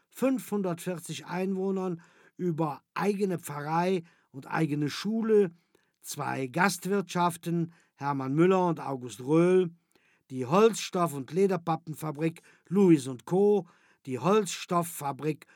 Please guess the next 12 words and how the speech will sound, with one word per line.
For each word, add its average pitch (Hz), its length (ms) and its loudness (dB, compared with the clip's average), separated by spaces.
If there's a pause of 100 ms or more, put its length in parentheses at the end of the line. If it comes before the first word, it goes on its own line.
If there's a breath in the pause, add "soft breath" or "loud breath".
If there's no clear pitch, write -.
(100)
Oswald 123 500 -10
Mattheis, 160 640 -2 (400 soft breath)
die 143 80 -8
Bauunternehmen 185 920 2 (160 loud breath)
Franz 147 480 -6
Schneider 175 800 0 (260 loud breath)
und 143 240 -12
Paul 135 300 -6
Stollenberg 170 880 2 (340 soft breath)
sowie 196 300 2
die 196 140 -2
Fahrzeugreparateure 185 1500 0